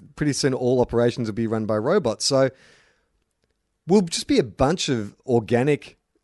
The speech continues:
beings sitting around with nothing to do. <laughs>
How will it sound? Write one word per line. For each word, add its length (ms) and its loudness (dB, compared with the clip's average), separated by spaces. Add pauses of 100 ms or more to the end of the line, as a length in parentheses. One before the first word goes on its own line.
(180)
beings 440 2
sitting 260 0
around 280 0
with 120 -2
nothing 500 -2
to 80 -10
do. 380 2
<laughs> 60 -16